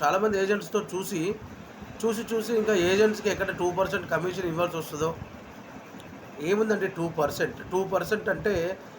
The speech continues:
మిమ్మల్ని, మిమ్మల్ని ఎన్ని, ఎన్ని రోజులుగా తిరిగి తిప్పి, ఆ, బైక్ ఛార్జెస్ ప్లస్ మాకు కమ్యూనికేషన్ ఉన్న ఏజెంట్స్ ఒక త-, ఒక వ్యక్తితో అయ్యేది కాదండి.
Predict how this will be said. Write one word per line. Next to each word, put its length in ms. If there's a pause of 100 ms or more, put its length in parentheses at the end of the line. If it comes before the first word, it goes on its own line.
(220)
మిమ్మల్ని, 800 (420)
మిమ్మల్ని 720 (340)
ఎన్ని, 240 (320)
ఎన్ని 180
రోజులుగా 440
తిరిగి 500
తిప్పి, 520 (520)
ఆ, 100 (140)
బైక్ 320
ఛార్జెస్ 420 (500)
ప్లస్ 260
మాకు 320
కమ్యూనికేషన్ 580
ఉన్న 140
ఏజెంట్స్ 480
ఒక 200
త-, 120
ఒక 300
వ్యక్తితో 440
అయ్యేది 240
కాదండి. 380